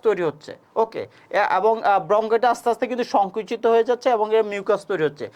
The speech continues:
ইনফ্ল্যামেটরি একটা কন্ডিশন তৈরি হচ্ছে, ঠিক আছে, এটা। এবং এই যে, আহ, constriction of airway, এই এয়ারওয়ে কনস্ট্রিকশনের কারণে, ইনফ্ল্যামেটরি কন্ডিশনের কারণে কি কি ঘটবে, সিম্পটম কি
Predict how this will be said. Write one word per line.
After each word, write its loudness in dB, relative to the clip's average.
ইনফ্ল্যামেটরি 0
একটা 0
কন্ডিশন -2
তৈরি 0
হচ্ছে, -4
ঠিক -6
আছে, -2
এটা। -6
এবং 0
এই 4
যে, 2
আহ, 0
constriction -2
of 0
airway, 2
এই 2
এয়ারওয়ে 4
কনস্ট্রিকশনের -4
কারণে, 2
ইনফ্ল্যামেটরি -2
কন্ডিশনের -4
কারণে -2
কি 2
কি 2
ঘটবে, -2
সিম্পটম 0
কি -8